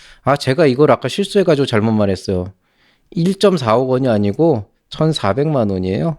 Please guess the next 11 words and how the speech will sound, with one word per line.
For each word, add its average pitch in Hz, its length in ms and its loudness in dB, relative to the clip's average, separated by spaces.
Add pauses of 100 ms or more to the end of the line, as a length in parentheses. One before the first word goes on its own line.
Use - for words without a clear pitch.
(200)
예, 107 180 -6
천사백사십만 107 1000 -4
원. 107 160 -8 (640)
그래서 151 240 2
뭐 131 400 2 (100)
조금 180 220 0
<laughs> - 140 -2
아쉬운데 139 380 2
갑자기 117 380 0
이렇게 117 240 0
좀 113 220 0